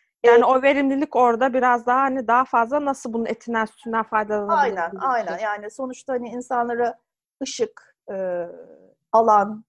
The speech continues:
Speaker 2: nefes alma şeyi, temiz hava falan gibi şey yapmadan çalış, çalış, çalış, çalış gibi bir sistem var orada ve arkasında da hep gerçek anlamda bir verimlilik hesabı var. Bir insani boyut ya da bir şey sürdürülebilirlik boyutu düşünülmeden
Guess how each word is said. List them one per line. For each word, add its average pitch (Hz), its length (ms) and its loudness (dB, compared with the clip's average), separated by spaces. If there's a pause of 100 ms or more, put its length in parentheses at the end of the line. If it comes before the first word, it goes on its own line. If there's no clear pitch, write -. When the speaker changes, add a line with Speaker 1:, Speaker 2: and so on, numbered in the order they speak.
Speaker 2:
nefes 220 340 -10
alma 208 300 -8
şeyi, 180 460 -6
temiz 214 280 -4
hava 190 160 -4
falan 208 360 -4
gibi 202 120 -18
şey 220 140 -6
yapmadan 220 380 -4
çalış, 226 280 -8
çalış, - 240 -18
çalış, - 260 -20
çalış 208 280 -14
gibi 220 220 -12
bir 311 180 -14 (260)
sistem 254 540 -6
var 170 120 -4
orada 160 280 -8
ve 381 100 -8
arkasında 294 520 -8
da 370 120 -6 (360)
hep 392 180 -10
gerçek 285 460 -2
anlamda 240 380 -6
bir 349 180 -2
verimlilik 320 480 -4
hesabı 160 480 -2
var. 165 220 0
Bir 220 100 -8
insani 214 540 -8
boyut 202 320 -8
ya 190 140 -10
da 185 120 -14
bir 185 80 -10
şey 196 300 -10
sürdürülebilirlik 202 840 -10
boyutu 196 300 -8
düşünülmeden 220 760 -6